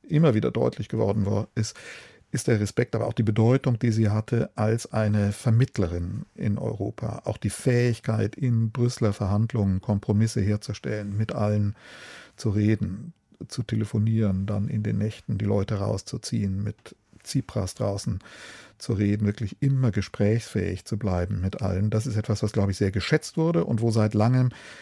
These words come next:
immer wieder die Frage im Raum stand, weniger, was kommt dann in Berlin? Da wusste man schon, das gibt Kontinuität, aber, ähm, was wird da in Europa? Es wurde immer wieder gesagt, das wird uns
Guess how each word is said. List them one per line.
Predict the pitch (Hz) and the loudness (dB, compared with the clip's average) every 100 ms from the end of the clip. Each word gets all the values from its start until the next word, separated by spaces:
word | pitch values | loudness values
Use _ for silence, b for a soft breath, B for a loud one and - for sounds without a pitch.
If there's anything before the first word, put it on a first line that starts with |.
| B | B
immer | 143 139 | 2 4
wieder | 120 117 107 | 6 6 6
die | 98 110 | 4 0
Frage | 95 95 101 | 2 4 4
im | - 101 | 2 2
Raum | 92 95 98 - - | 2 2 2 -2 -6
stand, | - 101 98 104 _ _ _ - - | -4 0 0 -4 _ _ _ -20 -8
weniger, | 107 127 180 156 143 - | 0 4 4 4 2 2
was | 113 113 - | 0 0 0
kommt | 117 113 | 0 2
dann | 113 - | 0 0
in | 107 | 0
Berlin? | 113 110 110 | 2 2 2
Da | 101 | 2
wusste | 110 - | 0 0
man | 98 | -2
schon, | - 110 98 | 2 0 0
das | 104 | -2
gibt | - 107 | -4 -4
Kontinuität, | - 101 95 92 95 110 101 113 | -4 -2 0 -2 0 0 0 0
aber, | 107 104 101 B B B B B B B - | 2 2 2 B B B B B B B -6
ähm, | 123 104 98 95 113 - | 0 2 2 0 -2 -2
was | 101 101 - - | -2 -2 -8 -2
wird | 110 120 - | 2 2 4
da | 107 101 101 - | 4 4 2 0
in | 107 - | 0 0
Europa? | - 95 98 120 - 127 131 135 113 | -2 0 2 0 2 2 2 0 -2
Es | |
wurde | 110 113 | -2 2
immer | 131 117 | 2 4
wieder | 107 | 2
gesagt, | 101 101 - | 2 0 0
das | 101 - | -2 -2
wird | 117 | -2
uns | 104 90 - - - | 0 0 -2 -8 -10